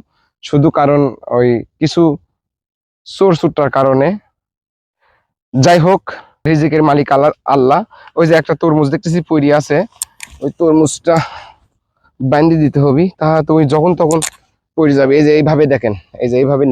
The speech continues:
নেট দিয়া, এই যে এইভাবে নেট ঢোকায় একটা মোটা রশি বা একটা সাপোর্ট, যে কোনো একটা সাপোর্টের সাথে মানে যাতে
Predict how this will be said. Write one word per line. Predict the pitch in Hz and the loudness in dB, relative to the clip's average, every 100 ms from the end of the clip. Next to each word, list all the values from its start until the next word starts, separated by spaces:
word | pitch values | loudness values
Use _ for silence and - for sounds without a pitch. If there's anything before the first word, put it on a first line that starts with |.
| 131 | 2
নেট | 135 139 123 | 2 0 -2
দিয়া, | 139 143 165 202 _ _ _ _ _ _ _ _ - _ _ _ | 0 0 0 -6 _ _ _ _ _ _ _ _ -20 _ _ _
এই | 98 95 | -2 0
যে | 98 | 2
এইভাবে | 139 139 135 139 135 | 2 2 2 4 2
নেট | 117 113 104 _ 131 | 2 -2 -4 _ -2
ঢোকায় | 139 131 151 160 202 - _ _ _ _ _ _ _ _ _ - | 0 0 0 -2 -2 -10 _ _ _ _ _ _ _ _ _ -10
একটা | 127 120 | -4 0
মোটা | 127 127 135 | 2 0 0
রশি | 123 127 - 143 | 0 0 0 0
বা | 143 135 120 117 | 2 0 -2 -4
একটা | 127 135 | -6 -6
সাপোর্ট, | 127 - 143 131 110 _ - 113 | -8 -4 -2 -2 -4 _ -10 -6
যে | 123 | -2
কোনো | 143 | 0
একটা | 139 143 | 0 -4
সাপোর্টের | - 117 135 135 135 | -6 -4 -2 -4 -4
সাথে | 131 - | -4 -2
মানে | 139 127 | 0 2
যাতে | 123 120 | 0 0